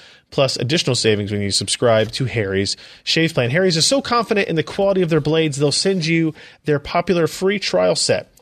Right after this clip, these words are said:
which we have here, I believe, which comes with a razor, a five-blade cartridge, and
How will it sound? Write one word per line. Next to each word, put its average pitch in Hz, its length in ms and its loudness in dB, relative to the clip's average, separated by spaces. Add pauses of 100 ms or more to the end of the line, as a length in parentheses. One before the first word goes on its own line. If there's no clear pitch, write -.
which 120 140 -4
we 123 120 2
have 107 140 2
here, 143 140 2
I 110 40 2
believe, 160 420 0
which - 160 -2
comes 147 240 0
with 135 260 0
a 123 140 0
razor, 135 480 0 (260)
a 120 120 -2
five-blade 123 520 0
cartridge, 202 480 0 (120)
and 175 400 0